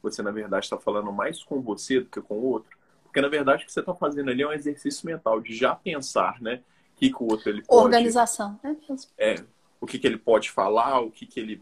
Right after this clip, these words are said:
Speaker 1: vai, qual que vai ser a expectativa dele, aí você já lança um outro parágrafo pra já, né, fazer, né, pra even-, eventualmente corrigir aquilo que você falou, et cetera. E assim, eu acho que o que é muito importante pra gente, é, especialmente nessas com-,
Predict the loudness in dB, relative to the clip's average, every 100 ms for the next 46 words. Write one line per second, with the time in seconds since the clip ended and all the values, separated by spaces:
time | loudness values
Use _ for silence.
0 | -2 2 2 0 -4 -4 -4 -4 -8 -8
1 | -8 -8 -6 -8 -8 -10 -4 -4 -2 -6
2 | -6 -8 -6 -4 -4 -6 -8 -8 -6 -6
3 | -4 -2 -2 -4 -14 -16 -4 -4 -2 -6
4 | -6 -6 -6 -4 -4 -4 -4 -6 -8 _
5 | -6 -4 -4 -2 -4 -2 -6 -8 -10 -6
6 | -4 -4 -2 0 0 -6 -10 -16 _ -2
7 | -2 -2 2 0 0 -10 -8 -6 -8 -8
8 | _ 0 0 0 0 -2 -4 -2 -2 -6
9 | _ _ -8 -6 -2 0 0 -4 -8 -10
10 | -2 -2 -2 -8 -4 -4 -4 -8 -8 -4
11 | -2 -2 -6 -10 -8 -6 -8 -12 _ -8
12 | -6 -6 -8 -14 _ -4 -4 -2 -6 -6
13 | -8 -8 -8 -8